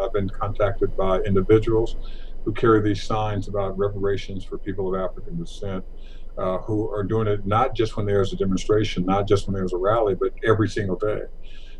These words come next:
Uh, and people are asking for more information. Uh, and so it, it is clear. And you have to remember that when we started this effort, uh, the, many of the people, uh, have, in a sense, uh, some of them have passed away, uh, and some of them have,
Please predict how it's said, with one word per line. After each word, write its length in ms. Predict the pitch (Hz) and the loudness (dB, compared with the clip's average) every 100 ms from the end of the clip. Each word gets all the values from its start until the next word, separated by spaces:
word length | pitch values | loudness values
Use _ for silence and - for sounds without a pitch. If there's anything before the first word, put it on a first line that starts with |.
| - | -4
Uh, 140 | 98 | 0
and 180 | 104 95 | 2 0
people 560 | 95 113 - 104 101 - | 0 0 2 4 4 2
are 360 | 107 95 98 - | 2 2 0 0
asking 280 | 104 104 104 | 0 0 -2
for 140 | - | -4
more 240 | 101 101 101 | 2 4 2
information. 680 | 98 95 101 101 - 113 - 104 | 0 0 2 0 -2 -8 -8 -8
Uh, 180 | 98 101 | -6 -4
and 120 | 101 | -4
so 420 | - 110 104 107 | 0 4 4 4
it, 140 | 113 110 | 2 -2
it 160 | 123 110 | 0 2
is 160 | 104 - | 0 -2
clear. 460 | - 127 110 90 85 - - - - | -2 2 2 2 -2 -10 -12 -14 -4
And 80 | 120 | 4
you 60 | 127 | 4
have 100 | 135 | 6
to 80 | |
remember 420 | 135 127 185 120 101 | 6 8 8 8 6
that 220 | 107 110 | 6 2
when 140 | 117 113 | -2 2
we 100 | 170 | 4
started 440 | 170 - 143 139 - | 4 2 4 4 2
this 220 | 110 - | -2 -2
effort, 380 | 131 147 - 90 - - - - - - | -2 -2 -2 -4 -6 -14 -14 -14 -12 -4
uh, 480 | 107 107 107 107 - - 110 | 0 2 2 2 0 -4 -6
the, 120 | 110 | -2
many 280 | 110 139 151 | 4 6 8
of 60 | |
the 80 | 135 | 6
people, 640 | - 143 139 117 107 107 113 | 4 0 2 4 4 2 2
uh, 300 | 104 104 104 | 2 4 2
have, 320 | - 113 101 | 0 -2 0
in 100 | 107 | -2
a 40 | 101 | -4
sense, 440 | - 117 110 - | -6 -6 -8 -8
uh, 120 | 107 98 | -8 -8
some 160 | - 113 | -4 -2
of 100 | 110 | 0
them 140 | 110 | 0
have 100 | 101 | -2
passed 320 | 110 101 98 | -2 -2 -2
away, 460 | 95 95 98 101 117 - - | -2 0 2 2 0 -6 -10
uh, 320 | 98 98 98 101 - - | -8 -8 -8 -10 -12 -14
and 100 | 107 | -12
some 200 | - 110 | -4 -2
of 80 | 104 | 0
them 140 | 101 | -2
have, 240 | 95 101 | -2 -2